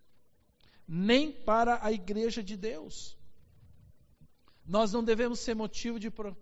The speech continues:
tropeço por causa do nosso pecado, do nosso egoísmo, da nossa falta de sabedoria, dos ídolos que muitas vezes estão em nós e que nós queremos às vezes levar outros também a adorar esse mesmo ídolo.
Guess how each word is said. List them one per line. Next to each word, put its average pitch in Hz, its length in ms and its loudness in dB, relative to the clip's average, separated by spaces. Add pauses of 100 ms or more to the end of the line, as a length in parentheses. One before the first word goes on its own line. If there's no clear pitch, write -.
tropeço 202 640 -6 (440)
por 202 120 2
causa 220 300 4
do 196 80 -4
nosso 202 460 2
pecado, 190 480 0
do 151 120 -8
nosso 214 360 4
egoísmo, 202 580 2 (320)
da 208 140 4
nossa 240 260 4
falta 254 540 4
de 214 100 -6
sabedoria, 214 680 -4 (320)
dos 196 320 2
ídolos 294 400 4
que 247 140 2
muitas 240 320 2
vezes 226 320 0
estão 262 260 4
em 247 80 2
nós 233 680 2 (640)
e 269 100 4
que 285 140 4
nós 262 280 0
queremos 254 400 0
às 226 160 2
vezes 233 220 0
levar 208 300 2
outros 220 560 4
também 208 460 -2
a 190 80 0
adorar 185 440 0
esse 185 240 -6
mesmo 175 400 -8
ídolo. 185 340 -8